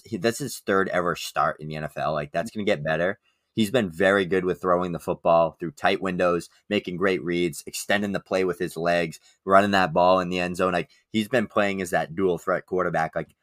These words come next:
that, that prime Baker Mayfield type vibe that we always got from him coming out of U N C, and he's finally displaying it to us. He's got Dotson, he's got Terry, Brian Robinson in the run game. Like, that offense is gonna show us sometimes that, like,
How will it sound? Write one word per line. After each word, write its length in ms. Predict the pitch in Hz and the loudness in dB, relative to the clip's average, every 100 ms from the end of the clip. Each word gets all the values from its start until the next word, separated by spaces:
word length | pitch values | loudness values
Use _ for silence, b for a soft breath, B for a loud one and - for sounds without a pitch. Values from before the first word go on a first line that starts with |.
| _ | _
that, 240 | - 90 73 _ - | -2 -2 -2 _ -2
that 200 | 95 - | -2 -2
prime 380 | - 104 98 87 | 2 4 4 0
Baker 320 | 90 90 90 | -2 0 -4
Mayfield 560 | 85 87 82 92 85 | -4 -4 -4 -2 -4
type 260 | - 82 78 | -2 -4 -2
vibe 440 | 78 78 78 78 - _ | -2 -2 -2 -6 -10 _
that 160 | - 87 | -6 -2
we 140 | 92 | 0
always 260 | 85 85 82 | 0 -2 0
got 260 | 95 85 - | 2 4 2
from 200 | 87 85 | -2 -2
him 180 | 82 | -6
coming 240 | 82 82 87 | -6 -4 0
out 140 | 82 | 0
of 80 | 80 | 0
U 160 | 82 82 | -2 -4
N 100 | 78 | -4
C, 320 | 90 85 80 | -4 -2 -2
and 80 | 90 | -4
he's 140 | 87 | 0
finally 320 | 113 110 95 | 2 2 0
displaying 480 | 80 - 90 80 78 | -4 -8 -4 -4 -6
it 100 | 65 | -12
to 140 | 80 | -8
us. 180 | 73 - - b b | -8 -8 -12 b b
He's 140 | 95 | 0
got 200 | 104 87 | 2 4
Dotson, 360 | 95 87 - 90 | 4 4 4 -4
he's 140 | 85 | -2
got 220 | 90 85 | 0 0
Terry, 460 | - 90 87 85 82 _ _ _ _ - | 0 2 2 2 -4 _ _ _ _ 2
Brian 280 | 92 98 | 4 4
Robinson 420 | 95 87 92 - 92 | 4 2 2 -4 -8
in 80 | |
the 100 | 90 | -6
run 240 | 90 87 87 | -2 -2 0
game. 200 | 90 85 | -2 -2
Like, 120 | 80 | -4
that 160 | 95 98 | 0 4
offense 380 | 98 117 104 | 4 2 -6
is 120 | 98 85 | -8 -4
gonna 200 | 98 87 | -4 -4
show 360 | - 101 95 | -2 0 2
us 140 | 98 - | 0 -2
sometimes 560 | 95 90 98 87 85 | -2 0 -2 0 -2
that, 160 | 90 71 | -4 -2
like, 220 | 80 - | -4 -8